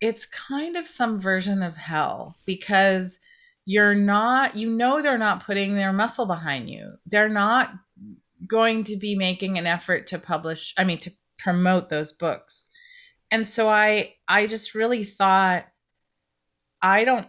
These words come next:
think this makes good sense." And I, and I worked with my agent on it, and she tried to, to get, to get them to bump up the offer. And,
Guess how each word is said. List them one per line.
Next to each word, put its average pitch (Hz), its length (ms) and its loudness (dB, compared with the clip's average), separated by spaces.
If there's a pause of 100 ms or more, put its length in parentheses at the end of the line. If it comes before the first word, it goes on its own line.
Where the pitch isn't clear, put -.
think 190 380 0 (240)
this 180 300 0
makes 170 420 -8
good 156 280 -6
sense." - 680 -8 (160)
And 180 180 2
I, 170 460 -2
and 180 160 0
I 170 60 0
worked 190 260 -2
with 190 160 -10
my 180 100 -2
agent 170 520 -6
on 170 240 -2
it, 165 240 -4 (120)
and 156 500 -2 (1000)
she - 220 -6
tried 180 420 0
to, 175 300 -2
to 180 160 -6
get, 175 340 2 (760)
to 208 180 -2
get 202 180 2
them 190 160 2
to 185 100 -6
bump 180 300 0
up 175 160 -2
the 170 140 -6
offer. 170 760 2
And, 170 400 0